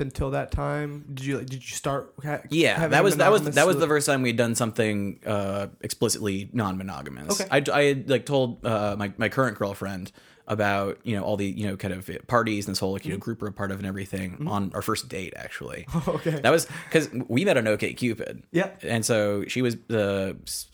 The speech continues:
Speaker 2: like, think, like, third girl I'd gone out with off, off of OkCupid. And so I kinda decided, "Okay, you know what? I'm just gonna get this out in the open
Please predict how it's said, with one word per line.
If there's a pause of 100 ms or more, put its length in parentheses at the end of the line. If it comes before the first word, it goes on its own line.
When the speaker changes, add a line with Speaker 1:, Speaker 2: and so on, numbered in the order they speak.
(760)
Speaker 2:
like,
think,
like,
third
girl
I'd
gone
out
with
off, (120)
off
of
OkCupid.
And
so
I
kinda
decided,
"Okay,
you
know
what?
I'm
just
gonna
get
this
out
in
the
open